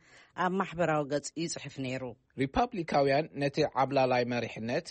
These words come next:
Speaker 2: ካብ ዴሞክራሳውያን ኣብ ዝርከብሉ ኣብ ሴኔት ኣሜሪካ እውን ለውጢ ይመጽእ እዩ ዘሎ። ሚች ሚኮነል ድሕሪ ዓሰርተ ሸሞንተ ዓመት መሪሕነት ናይቲ ፓርቲ ካብ ሓላፍነቶም ይወርዱ ኣለዉ። ካብ ክፍለ ሃገር ሳውዝ ዳኮታ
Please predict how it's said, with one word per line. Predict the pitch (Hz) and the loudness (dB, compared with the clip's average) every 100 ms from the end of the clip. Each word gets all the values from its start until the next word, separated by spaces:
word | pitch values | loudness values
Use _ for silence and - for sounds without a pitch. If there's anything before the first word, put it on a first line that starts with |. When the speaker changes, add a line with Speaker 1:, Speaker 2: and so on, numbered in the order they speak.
| - | -6
Speaker 2:
ካብ | 139 107 | -4 -2
ዴሞክራሳውያን | 95 135 135 123 117 - 104 107 110 - | 0 0 -2 -2 -2 0 0 2 0 -4
ኣብ | 85 92 | -8 -4
ዝርከብሉ | 165 - - 110 101 123 151 180 _ _ _ | -6 -2 -2 -2 -4 -4 -4 -4 _ _ _
ኣብ | 147 - _ - | -4 -4 _ -12
ሴኔት | - 139 123 131 - 110 | 0 0 2 -2 -4 -6
ኣሜሪካ | 127 175 156 120 | -2 -2 0 2
እውን | 117 117 113 - | 2 0 -4 -4
ለውጢ | 101 123 - | 0 0 -2
ይመጽእ | 127 131 - 82 | -6 -4 -4 -6
እዩ | 90 80 | -6 -6
ዘሎ። | 80 73 64 53 52 - | -4 -2 -4 -4 -10 -10
ሚች | 95 143 - | -4 -4 -2
ሚኮነል | 131 123 123 127 156 - - | -6 -2 0 2 0 -4 -8
ድሕሪ | 123 131 113 | -4 0 0
ዓሰርተ | 127 - - | 0 -2 -2
ሸሞንተ | 131 127 123 - | -2 0 0 0
ዓመት | 107 123 117 | 0 0 -2
መሪሕነት | 117 110 113 117 120 120 - 87 | -4 -2 -4 -2 -2 -2 -6 -8
ናይቲ | 78 - - | -8 -8 -4
ፓርቲ | 82 78 - 143 202 - _ - | -2 -2 -2 -4 -4 -8 _ -2
ካብ | 135 127 | -2 2
ሓላፍነቶም | 117 107 95 - 87 82 85 92 | 2 2 0 -4 -8 -6 -4 -4
ይወርዱ | 90 85 - | -2 -4 -6
ኣለዉ። | 73 73 69 53 55 _ _ - | -6 -4 -2 -4 -12 _ _ -10
ካብ | - - | -8 -8
ክፍለ | - 113 110 | -8 -2 0
ሃገር | 110 104 107 | 0 0 -2
ሳውዝ | - 113 110 92 | 0 0 0 0
ዳኮታ | 101 - 165 | -2 -2 0